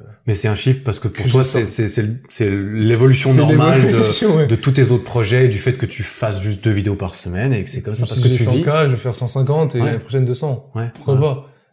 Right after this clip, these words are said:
Speaker 2: Mais j'ai jamais eu
Speaker 1: Ok.
Speaker 2: l'objectif de
Speaker 1: Ouais, donc c'est, toi,
Speaker 2: J'ai
Speaker 1: ça,
Speaker 2: pas
Speaker 1: c'est
Speaker 2: de, j'ai pas de projet sur YouTube de,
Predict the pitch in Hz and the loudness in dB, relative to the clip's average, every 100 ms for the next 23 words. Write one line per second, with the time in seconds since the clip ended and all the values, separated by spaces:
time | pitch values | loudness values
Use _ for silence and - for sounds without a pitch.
0 | _ 127 123 120 117 110 110 110 107 104 | _ -6 -2 -2 -2 -4 -6 -8 -8 -10
1 | 110 110 117 123 123 113 117 - - 120 | -10 -8 -6 -6 -6 -6 -6 -8 -8 -10
2 | 120 110 113 120 104 98 - 92 - 110 | -8 -6 -2 -2 -4 -6 -8 -12 -8 -8
3 | 113 110 - - 78 _ _ _ _ _ | -4 -2 -2 -4 -12 _ _ _ _ _
4 | _ _ - - - - - 120 127 127 | _ _ -18 -16 -16 -20 -8 -4 -2 -2
5 | 113 104 110 101 - - | -6 -10 -10 -12 -14 -16